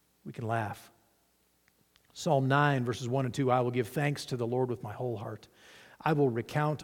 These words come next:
all your wonderful deeds. I will be glad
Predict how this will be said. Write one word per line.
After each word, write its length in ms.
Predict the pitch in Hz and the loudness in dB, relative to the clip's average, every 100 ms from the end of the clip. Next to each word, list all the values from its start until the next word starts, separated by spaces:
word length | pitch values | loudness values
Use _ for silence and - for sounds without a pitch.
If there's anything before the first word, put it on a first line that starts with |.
| - | 2
all 420 | 143 156 170 175 | 6 8 8 4
your 260 | 131 110 104 | 2 -2 -4
wonderful 520 | 110 143 151 - 104 | -2 -2 -2 -6 -10
deeds. 640 | 104 135 156 170 170 - - - - - | -2 0 0 -2 -6 -12 -18 -20 -16 -2
I 200 | 165 185 | 2 2
will 160 | 151 | 2
be 180 | 120 123 | 0 -4
glad 680 | 113 120 127 175 190 208 190 | -4 -2 0 0 0 0 -2